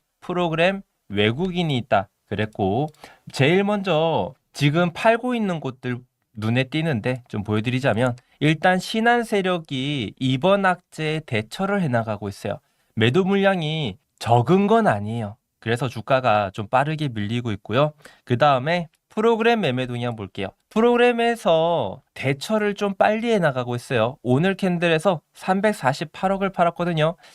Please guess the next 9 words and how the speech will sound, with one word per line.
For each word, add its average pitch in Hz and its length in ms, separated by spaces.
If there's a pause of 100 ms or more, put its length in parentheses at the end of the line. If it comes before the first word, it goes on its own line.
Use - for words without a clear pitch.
지난번에 196 1000
천억을 240 580
팔았던 185 540
거에 175 160
비해서는 131 680 (280)
확연히 233 640
작은 170 400
금액이죠. 120 540 (220)
그래서 127 420